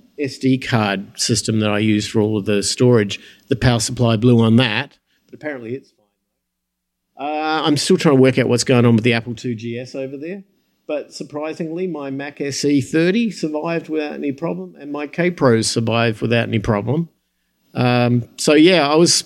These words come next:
gonna start switching them out for other machines I've got in storage and sort of rotating them through, but I thought, "Well, when the temperature gets a little cooler, I'll pull them out and try and fix them myself." But I realize I, I, I can't do that. I'm just not that good. So I've lined up a couple of, uh,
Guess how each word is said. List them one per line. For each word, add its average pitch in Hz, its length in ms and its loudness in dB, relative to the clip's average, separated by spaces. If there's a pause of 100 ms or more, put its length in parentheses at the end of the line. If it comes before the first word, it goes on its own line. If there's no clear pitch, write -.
(140)
gonna 180 180 4
start 170 320 2
switching - 380 0
them 117 100 6
out 127 240 0
for 120 160 -2
other 123 160 0
machines 120 460 0
I've 107 140 -2
got 113 180 0
in 107 100 0
storage 113 680 2 (400)
and 107 120 -2
sort 120 140 2
of 110 60 0
rotating 113 600 2
them 104 160 -4
through, 113 340 2
but 113 140 -2
I 113 80 0
thought, 120 300 2
"Well, 156 360 0 (380)
when 143 140 2
the 127 100 4
temperature 127 480 -2
gets 113 220 -2
a 120 40 -4
little 107 240 -2
cooler, 110 400 2
I'll 98 120 -2
pull 110 160 -2
them 101 120 -2
out 104 140 -2
and 113 80 -6
try 113 160 -2
and 95 100 -2
fix 110 200 -4
them 107 100 -4
myself." 101 380 -4
But 113 100 0
I 113 40 2
realize 107 520 2
I, 123 240 -2 (480)
I, 123 180 -2 (240)
I - 100 -2
can't 117 280 -4
do 123 180 -2
that. 104 240 -2
I'm 135 200 2
just 127 180 0
not 120 180 0
that 117 220 -2
good. 110 300 0
So 113 260 0 (400)
I've 127 120 2
lined 143 280 4
up 120 140 -4
a - 20 -10
couple 120 320 -4
of, 104 240 -4
uh, 107 280 -2